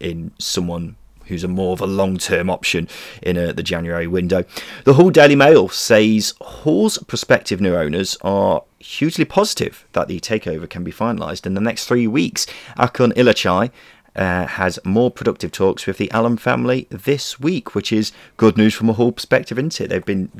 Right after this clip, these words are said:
desperately, well, the fans have been desperately trying to, uh, get new owners in now, because not only will that mean the Allen family are out of there, but it also means they'll get a new manager in, hopefully. Um, Peterborough boss Darren Ferguson has signed a new contract, which will keep him at the club until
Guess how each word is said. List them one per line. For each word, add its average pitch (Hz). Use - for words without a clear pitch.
desperately, -
well, 80
the -
fans 92
have 82
been 87
desperately 85
trying 92
to, 92
uh, 95
get 104
new 104
owners 101
in 101
now, 117
because 95
not 71
only 92
will 87
that 85
mean 87
the -
Allen 92
family 90
are 90
out 95
of 82
there, 92
but -
it 73
also 92
means 95
they'll 98
get 104
a 107
new 117
manager 160
in, -
hopefully. -
Um, 127
Peterborough 185
boss 104
Darren 131
Ferguson 98
has 87
signed 107
a 92
new 104
contract, 95
which 85
will 92
keep -
him 92
at -
the -
club -
until 87